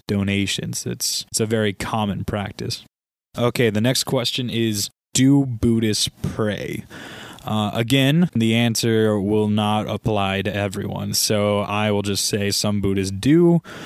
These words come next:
some Buddhists don't. A lot of Buddhists do believe in a god or a higher power, and a lot of Buddhists don't.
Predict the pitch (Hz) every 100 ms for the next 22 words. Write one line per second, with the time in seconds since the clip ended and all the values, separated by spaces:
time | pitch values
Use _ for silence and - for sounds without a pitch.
0 | - - - - 104 101 98 98 104 107
1 | 98 104 110 110 113 131 135 123 127 127
2 | 110 - 113 113 117 110 110 107 107 101
3 | 98 98 101 101 104 117 104 98 104 98
4 | 101 - 101 101 110 151 _ _ _ 139
5 | 143 156 156 147 160 147 123 120 165 104
6 | 101